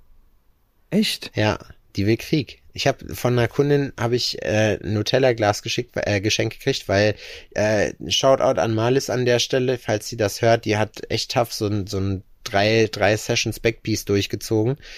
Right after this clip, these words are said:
Speaker 2: mit Schrift.
Speaker 1: Ui.
Speaker 2: Kann ich dir nachher mal schicken. Es ist, äh, das hab ich irgendwann mal hochgeladen, jetzt so in Progress. Und jetzt hab ich's halt fertig gemacht. Und die hat mir halt richtig, äh, richtig lieb so, so ein Glas Nutella geschenkt und so, äh, aber die hat mir letztes Mal davor auch schon, die bringt mir halt immer <laughs> Schokolade mit.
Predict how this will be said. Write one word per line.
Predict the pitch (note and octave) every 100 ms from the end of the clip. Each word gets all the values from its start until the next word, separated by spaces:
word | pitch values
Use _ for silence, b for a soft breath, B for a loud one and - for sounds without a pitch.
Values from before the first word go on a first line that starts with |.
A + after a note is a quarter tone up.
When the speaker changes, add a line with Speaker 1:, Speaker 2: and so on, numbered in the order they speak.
| B -
Speaker 2:
mit | F#2+
Schrift. | - C#3 C#3+ -
Speaker 1:
Ui. | B2
Speaker 2:
Kann | A2+
ich | A2+
dir | A2
nachher | G#2+ -
mal | A2+ G#2+
schicken. | - - A2+
Es | G2+
ist, | - - -
äh, | F#2
das | F#2
hab | A#2
ich | A#2
irgendwann | D#2+ A2+ G#2+
mal | G#2
hochgeladen, | A#2 - A#2 G#2 G#2+
jetzt | G2+ -
so | A2+ G#2
in | G2
Progress. | - A#2 B2 B2 - B B B -
Und | A2+
jetzt | -
hab | A2
ich's | A2+
halt | G#2+ -
fertig | A2+ A#2+ A2+ -
gemacht. | F2+ G#2+
Und | E2
die | F2+ G#2+
hat | A2+
mir | G#2+
halt | F#2+ -
richtig, | A2+ - G#2 -
äh, | -
richtig | F#2+ F#2 F2+ G#2+ - - G#2+
lieb | A2 - B B B B
so, | - A2
so | G2+
ein | G#2+
Glas | G2+ G#2 -
Nutella | A2+ - A#2+ C3+
geschenkt | C3 - C3 C#3 -
und | - G#2
so, | - G#2 F#2 F#2+
äh, | C2+ D2 F2 F2 E2+ F2 -
aber | G2
die | F#2+ -
hat | G#2 B2+
mir | F#2+
letztes | G#2+ - -
Mal | G2
davor | F#2 - -
auch | -
schon, | - F2+
die | E2+
bringt | A2 D#2+
mir | G2+
halt | G2+
immer | G2+ G2
<laughs> |
Schokolade | - - - A2+ G#2+ G#2 F2
mit. | F2+